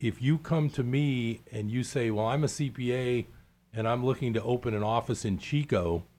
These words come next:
if I think as the zero-sum game, like that Trump thing you mentioned, then I would say, "Ooh, I better try to undermine this guy's idea to come to Chico, 'cause if he's a C P A here, that's one,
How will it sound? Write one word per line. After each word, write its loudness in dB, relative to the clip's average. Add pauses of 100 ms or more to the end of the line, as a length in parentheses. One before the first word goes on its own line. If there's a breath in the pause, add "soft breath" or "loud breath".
(760)
if 0
I 4
think -2 (200)
as 2
the 2
zero-sum 4
game, 2 (160)
like -4
that 0
Trump 2
thing 2
you 4
mentioned, -2 (1500)
then 6
I 4
would 2
say, -2 (160)
"Ooh, 6 (100)
I 0
better 2
try 0
to 0
undermine 2
this 0
guy's 0
idea 0
to -10
come 0
to -2
Chico, 0
'cause -4
if -6
he's 0
a -4
C -4
P 0
A 0
here, 0
that's -2
one, 0